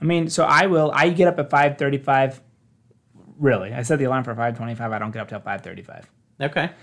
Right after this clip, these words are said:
Speaker 1: So this week, a whole seven days,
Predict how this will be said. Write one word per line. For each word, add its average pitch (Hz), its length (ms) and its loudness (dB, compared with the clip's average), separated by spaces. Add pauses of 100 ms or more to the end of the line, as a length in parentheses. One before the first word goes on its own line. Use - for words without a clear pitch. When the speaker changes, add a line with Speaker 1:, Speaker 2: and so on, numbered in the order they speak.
(120)
Speaker 1:
So 139 540 2 (560)
this 165 300 2
week, 127 340 -2 (720)
a 127 100 2
whole 151 340 4
seven 156 380 2
days, 113 380 -2